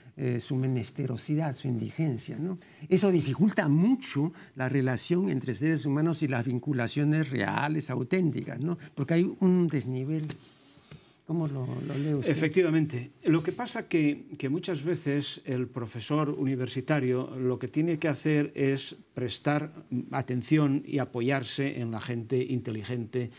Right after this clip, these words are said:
Speaker 2: y en la gente que está buscando el conocimiento. En la medida en que haces esto, puedes proyectar el conocimiento a las personas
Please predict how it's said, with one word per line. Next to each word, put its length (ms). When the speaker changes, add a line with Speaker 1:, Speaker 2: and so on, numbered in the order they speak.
Speaker 2:
y 60
en 80
la 100
gente 440
que 100
está 260
buscando 880
el 120
conocimiento. 720
En 140
la 80
medida 580
en 180
que 160
haces 400
esto, 420
puedes 340
proyectar 880
el 180
conocimiento 960
a 80
las 180
personas 800